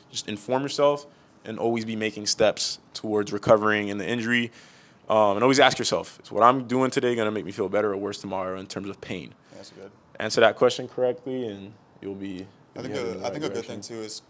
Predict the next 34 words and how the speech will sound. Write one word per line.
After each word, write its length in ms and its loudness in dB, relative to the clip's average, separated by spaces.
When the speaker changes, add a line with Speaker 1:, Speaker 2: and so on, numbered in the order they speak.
Speaker 2:
getting 220 -12
rid 100 -10
of 80 -12
the 60 -12
timeline. 460 -14
Whatever, 420 -10
unless 220 -12
you 100 -8
have 140 -2
an 80 -10
event, 360 -8
d-, 180 -12
get 180 -8
rid 100 -6
of 60 -14
that 260 -6
internal 680 -8
Speaker 1:
Preach! 680 6
Speaker 2:
Yeah, 300 -2
timeline. 500 -8
Like, 220 -10
you 60 -10
don't 140 -4
need 200 -6
to 80 -10
be 140 -4
healthy 540 -2
by 120 -8
June 240 -8
first 420 -6
for 100 -6
absolutely 400 -8
no 160 -4
reason. 500 -8